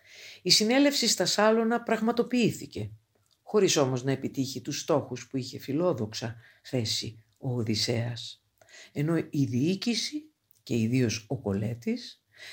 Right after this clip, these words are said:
ενέτειναν ολοένα τις προσπάθειές τους να τον απομονώσουν ώστε να τον εξουδετερώσουν.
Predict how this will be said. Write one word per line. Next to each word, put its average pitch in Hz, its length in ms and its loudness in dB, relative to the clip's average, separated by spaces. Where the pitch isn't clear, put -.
ενέτειναν 269 800 2
ολοένα 190 560 4
τις 147 180 -6
προσπάθειές 147 760 -2
τους 165 300 -10
να 139 120 -4
τον 135 180 0
απομονώσουν 135 960 -2
ώστε 131 300 -8
να 117 120 -2
τον 113 180 -2
εξουδετερώσουν. 110 1300 -4